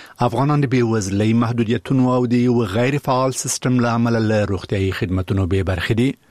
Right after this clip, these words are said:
د ټولنې پرون دوشنبه په یوه نوي راپور کې دا په افغانستان کې د روانو بشري ستونزو اصلي لاملونه بللي دي. د بې پولې ډاکټرانو د ټولنې په خبره،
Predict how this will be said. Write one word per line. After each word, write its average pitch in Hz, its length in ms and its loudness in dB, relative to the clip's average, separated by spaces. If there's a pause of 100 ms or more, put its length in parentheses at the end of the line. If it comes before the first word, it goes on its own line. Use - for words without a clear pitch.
(360)
د 117 120 2
ټولنې 107 380 -2
پرون 98 300 -2
دوشنبه 110 400 0
په 110 140 -4
یوه 101 420 0
نوي 120 340 0
راپور 120 340 -2
کې 131 140 -4
دا 127 140 -2
په 131 100 -6
افغانستان 123 420 -2
کې 117 120 -4
د 117 60 2
روانو 120 360 0
بشري 95 360 -2
ستونزو 98 600 -2
اصلي 120 440 0
لاملونه 92 500 -2
بللي 90 380 2
دي. 123 220 0 (640)
د 120 140 2
بې 120 100 2
پولې 120 260 -2
ډاکټرانو 107 460 -2
د 104 160 0
ټولنې 101 380 0
په 104 100 -4
خبره، 110 340 0